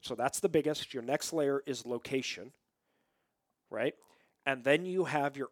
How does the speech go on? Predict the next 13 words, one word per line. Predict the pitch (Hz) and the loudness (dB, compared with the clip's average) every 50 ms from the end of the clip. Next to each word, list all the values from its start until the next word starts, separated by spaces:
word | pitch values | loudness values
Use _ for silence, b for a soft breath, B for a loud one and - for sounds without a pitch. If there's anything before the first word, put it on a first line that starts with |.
| _ _ | _ _
offering | 151 151 160 160 - - - 110 107 107 110 127 - _ | 4 4 4 4 2 -4 -8 -10 -10 -10 -12 -14 -16 _
and | 143 - | -20 -18
quality. | - - 156 139 120 104 87 - - - _ | 0 2 4 4 4 0 -2 -10 -18 -20 _
Now | - 98 107 | -12 -8 -6
you're | 120 123 123 | -4 -2 -2
into | 127 127 131 | -2 -2 -2
what | 117 123 127 127 | -2 -2 -2 -2
you | 143 131 | -4 -6
can | - 151 143 | -6 -8 -6
control. | - 156 143 - - 127 113 113 B B B B B B B B _ | -6 -8 -8 -6 -4 -2 -2 -2 B B B B B B B B _
And | 165 156 139 127 | 0 0 2 0
the | 123 - - _ | -4 -6 -6 _
top, | - - - 151 170 196 220 - - | -10 -8 4 6 8 8 8 6 2